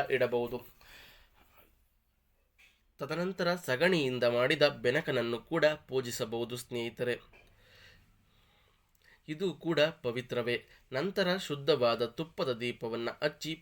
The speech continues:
ಪೂಜಾ ಸ್ಥಳವನ್ನ ಪರಿಮಳ ಧೂಪ ದ್ರವ್ಯಗಳಿಂದ ಶುದ್ಧೀಕರಿಸಿ ಗಣೇಶನಿಗೆ ಹಳದಿ ಬಣ್ಣದ ಹೂವುಗಳ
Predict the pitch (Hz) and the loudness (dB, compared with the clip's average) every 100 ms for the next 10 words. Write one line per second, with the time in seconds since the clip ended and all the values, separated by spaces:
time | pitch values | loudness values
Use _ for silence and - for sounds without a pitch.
0 | - 185 180 143 - 120 117 151 147 156 | -4 -2 -2 -4 -2 0 0 2 2 0
1 | - - - - 151 185 175 - _ _ | -6 -20 -20 -4 0 2 0 -2 _ _
2 | - - - - 127 170 208 156 - 123 | -16 -16 -16 -10 -4 -2 0 -2 0 0
3 | 139 180 117 123 156 147 147 143 135 123 | 2 2 2 2 2 2 0 0 -2 -2
4 | 127 - 139 - 151 123 127 151 185 185 | -2 2 2 2 -2 2 4 4 4 2
5 | 156 147 - 139 185 147 113 120 123 120 | 2 2 2 4 4 2 2 2 4 2
6 | - 147 196 147 120 | 0 0 0 2 4